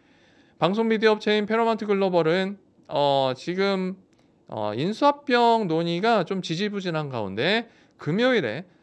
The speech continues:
소니 엔터테인먼트가 인수전에 참여한다는 소식이 전해지면서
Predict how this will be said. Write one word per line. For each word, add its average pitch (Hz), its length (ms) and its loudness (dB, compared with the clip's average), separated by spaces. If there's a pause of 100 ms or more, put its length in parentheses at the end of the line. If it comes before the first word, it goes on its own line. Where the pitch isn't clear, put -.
(100)
소니 269 480 0
엔터테인먼트가 202 1400 -2 (280)
인수전에 180 1120 -4
참여한다는 226 640 -4
소식이 175 380 -6
전해지면서 135 840 -4